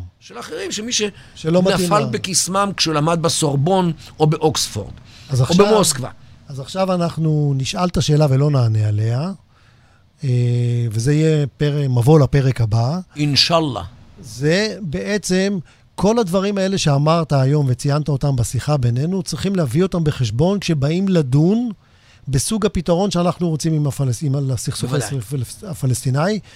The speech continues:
Speaker 2: וזה יהיה נכון לומר בשלב הזה שאף אחת מהמפלגות שאנחנו רואים היום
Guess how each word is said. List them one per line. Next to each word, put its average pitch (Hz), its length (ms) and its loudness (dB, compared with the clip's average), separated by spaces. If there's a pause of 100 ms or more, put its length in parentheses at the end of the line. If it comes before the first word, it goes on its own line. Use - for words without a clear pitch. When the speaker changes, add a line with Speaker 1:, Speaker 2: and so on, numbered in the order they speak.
(340)
Speaker 2:
וזה 123 180 -2
יהיה 190 100 4
נכון 208 240 0
לומר 202 180 2
בשלב 196 340 -2
הזה 202 180 -2
שאף - 920 -4
אחת 190 240 0
מהמפלגות 160 540 0
שאנחנו 143 380 -2
רואים 160 220 2
היום 156 380 2